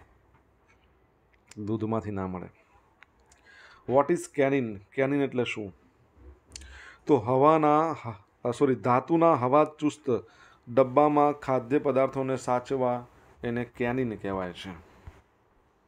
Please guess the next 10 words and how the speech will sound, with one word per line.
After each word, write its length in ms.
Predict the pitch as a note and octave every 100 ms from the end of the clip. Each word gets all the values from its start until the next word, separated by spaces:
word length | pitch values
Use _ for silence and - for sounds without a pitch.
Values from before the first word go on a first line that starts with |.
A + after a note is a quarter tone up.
| _ _ - - - - - _ -
હવે 160 | C#3+
મિત્રો 320 | D#3+ D#3+ D3 C#3+
જોઈશું 400 | C3 C#3 C#3+ C3
અગાઉની 340 | B2 C3+ C#3+
પરીક્ષામાં 520 | C3+ B2+ C3 C3+ C3
પૂછાઈ 280 | A#2+ B2 C3
ગયેલા 220 | A#2+ A#2+
ભારતના 520 | G#2+ G#2+ A2 A2+ A#2
મહાનુભાવોના 720 | A2+ G#2+ G2+ A2+ G#2+ G#2+ A2 A2
પ્રશ્નો. 480 | G#2+ G2+ - A2+